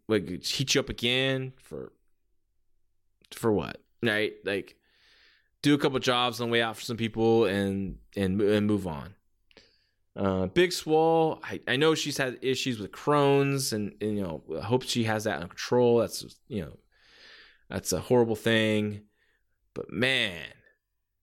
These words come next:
be, <laughs> taking that out of it, like, when it comes to in-ring, Swole was just not good.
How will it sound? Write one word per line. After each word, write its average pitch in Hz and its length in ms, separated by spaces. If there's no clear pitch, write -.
be, 117 200
<laughs> - 520
taking 160 260
that 143 340
out 147 40
of 139 140
it, 143 300
like, 92 360
when 143 140
it 160 100
comes 202 240
to - 180
in-ring, 117 600
Swole 143 480
was 110 120
just - 280
not 101 320
good. 90 500